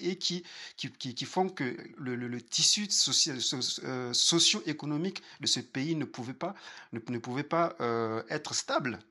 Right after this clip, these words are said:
et ne pouvait pas se développer. Et que, que, que, et ça provoque quoi ? Ça provoque la situation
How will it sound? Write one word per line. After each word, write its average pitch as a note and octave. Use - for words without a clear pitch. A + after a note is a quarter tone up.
et C#3+
ne C3+
pouvait C3
pas D#3
se C#3
développer. C3
Et C3+
que, C#3+
que, C#3+
que, -
et D#3
ça C#3
provoque C3+
quoi ? G#3
Ça G#2+
provoque A2+
la A2+
situation E3